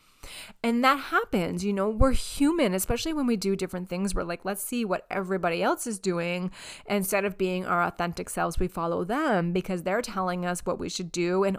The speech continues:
oftentimes they use phrases like, "If you don't do this, you're gonna fail. If you don't do this, you're gonna regret it. If you don't do this, you're gonna miss out."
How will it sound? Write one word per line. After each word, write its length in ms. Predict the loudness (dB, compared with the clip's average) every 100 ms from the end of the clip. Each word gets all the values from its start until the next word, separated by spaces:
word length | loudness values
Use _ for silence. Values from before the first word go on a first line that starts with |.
| -4
oftentimes 720 | -8 -6 -6 -2 2 2 4
they 80 | 2
use 720 | 0 0 2 4 4 2 0 -10 -18 -18
phrases 680 | -10 0 4 4 4 0 0
like, 160 | -2
"If 120 | -2 -2
you 60 |
don't 200 | -2 -2
do 140 | -4 -2
this, 220 | -2 -4
you're 100 | -6
gonna 200 | -6 -6
fail. 320 | -6 -6 -6
If 140 | -6 -2
you 80 |
don't 220 | 0 0 0
do 160 | -2
this, 180 | -2 -4
you're 100 | -4
gonna 200 | -4 -4
regret 320 | -4 -2 -2
it. 100 | -2
If 100 | -2
you 60 | 0
don't 220 | 0 0
do 120 | -2
this, 220 | 0 -2
you're 80 | -4
gonna 200 | -4 -4
miss 280 | -2 -4 0
out." 360 | 0 -2 -6